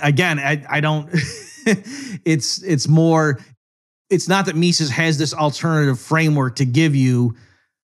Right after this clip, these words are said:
that's, you know, just as precise as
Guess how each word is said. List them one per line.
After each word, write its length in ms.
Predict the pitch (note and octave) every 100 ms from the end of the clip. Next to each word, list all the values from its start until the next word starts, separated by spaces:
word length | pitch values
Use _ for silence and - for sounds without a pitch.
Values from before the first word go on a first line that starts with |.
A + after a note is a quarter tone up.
| _ _ _ -
that's, 440 | B2+ C3+ C3 - - D#3+
you 100 | C#3+
know, 80 | C3
just 340 | A#2+ D3+ D3 -
as 160 | C#3
precise 720 | - C#3 B2+ - C#3+ C3+ -
as 640 | - C3+ B2 A#2+ A#2 G#2+